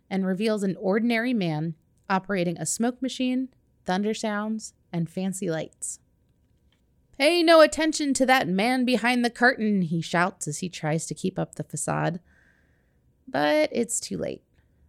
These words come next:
The jig is up. And as it turns out, the wizard is just a man. A very good man,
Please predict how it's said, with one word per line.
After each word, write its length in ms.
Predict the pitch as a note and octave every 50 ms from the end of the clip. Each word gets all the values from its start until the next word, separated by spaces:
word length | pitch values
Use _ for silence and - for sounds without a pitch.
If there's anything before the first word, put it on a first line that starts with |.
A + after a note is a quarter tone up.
| _ _ -
The 100 | F#3 E3+
jig 180 | F3 E3+ -
is 140 | D#3+ D#3+ -
up. 200 | - - - _ _ _ _ _ _ _ _ _ _ _ _ _ _ _ _ _ _ _ - _ _ _ _ -
And 80 | F#3+
as 140 | F#3+ G3 F3
it 80 | E3 -
turns 340 | - - D4+ F4 D#4+ F3+
out, 240 | D#3+ - - - - _ _ _ _ _ _ _ _ _ _
the 100 | F3+ E3+
wizard 400 | F3+ B3 D4 A#3+ G3 F3+ F3 E3
is 200 | - E3 D#3+ D#3+
just 260 | - E3 D3+ - -
a 60 | F3
man. 400 | E3 G3+ G#3+ F#3+ - - D#3+ D#3 - _ _ _ _ _ _ _ _ _ _ _ _ _ _ -
A 80 | - E3+
very 240 | F3+ G3 F3+ E3+ E3+
good 260 | - - E3 D#3+ -
man, 360 | E3 D#3 D3+ - E3 E3